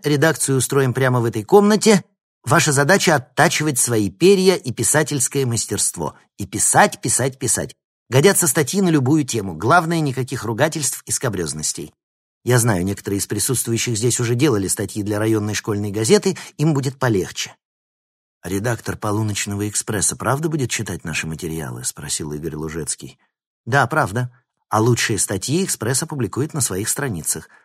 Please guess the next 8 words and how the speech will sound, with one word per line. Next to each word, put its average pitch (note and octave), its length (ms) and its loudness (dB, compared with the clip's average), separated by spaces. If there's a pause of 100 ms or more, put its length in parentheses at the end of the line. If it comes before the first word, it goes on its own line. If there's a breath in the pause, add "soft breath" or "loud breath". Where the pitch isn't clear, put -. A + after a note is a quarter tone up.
(220 soft breath)
Вам D#3 160 2
даже E3 180 0
позволят D#3+ 400 -2
проходить D#3 380 -4
практику C3+ 420 -2
в F2 60 -8
редакции F2 420 -4
газеты. E2+ 460 -10